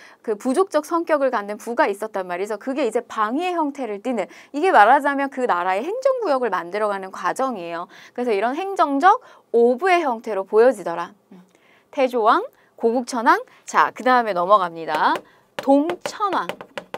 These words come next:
자, 이 동천왕 시기 때는요, 아직 한반도 안에는 한나라, 예전에 이 고조선 멸망하고 나서 세워졌던 이 한 구현의 영역이 아직도 남아있어요.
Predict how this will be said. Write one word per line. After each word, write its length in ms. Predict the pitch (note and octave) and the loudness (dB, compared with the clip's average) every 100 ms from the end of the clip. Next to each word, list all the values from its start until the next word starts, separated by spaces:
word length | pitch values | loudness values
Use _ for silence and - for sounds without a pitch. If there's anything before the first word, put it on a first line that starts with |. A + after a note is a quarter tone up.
| - _ _ _ - - - - - _ - - - - - | -20 _ _ _ -14 -10 -12 -12 -20 _ -12 -12 -14 -20 -12
자, 160 | - A#3+ | 2 2
이 380 | B3+ D4 C4+ - | 2 -2 -2 -6
동천왕 560 | C4 C4+ D4 G#4 F#4 E4+ | -2 -2 0 2 2 0
시기 240 | D4+ B3 | -4 -6
때는요, 520 | B3 A3 G#3+ D4+ C4+ - - - | -4 -4 -2 2 2 2 -10 0
아직 380 | A#3 A#3+ C#4+ C4 | 2 4 0 -4
한반도 720 | C#4 A4 A#4 B4 A#4 G4+ E4 | -6 -6 0 0 0 0 2
안에는 840 | - F#3 B3 C4+ A#3 A#3 A#3+ G3 - _ - | 2 2 2 0 -2 -4 -2 -4 -6 _ -4
한나라, 600 | - G4+ G#4+ F#4+ G#3+ E3+ - | 2 2 4 2 2 -2 0
예전에 400 | A#3+ D4 D#4+ C4+ | 0 2 2 0
이 60 | |
고조선 420 | C4 B3+ C#4+ D4+ B3 | -2 -4 -2 0 2
멸망하고 520 | G3+ A#3+ F4+ D#4+ C#4+ | 2 4 4 4 0
나서 340 | B3+ C4 A#3 | -4 -2 -2
세워졌던 520 | A#3 C4 B3 A3+ A#3 | 0 0 0 -4 -6
이 100 | G#3 | -6
한 260 | A#3+ G4 A4+ | -6 -6 -6
구현의 440 | - A3 G#3+ A3 | -10 -8 -6 -4
영역이 340 | F#3+ E3+ F3 - | -4 -4 -2 0
아직도 440 | - G3 C4 C4 | 0 0 -4 -6
남아있어요. 1000 | B3 F3+ B3+ D4 B3 F#3 F3 F3 F3+ E3 | 0 0 2 0 -2 -6 -2 -2 0 -2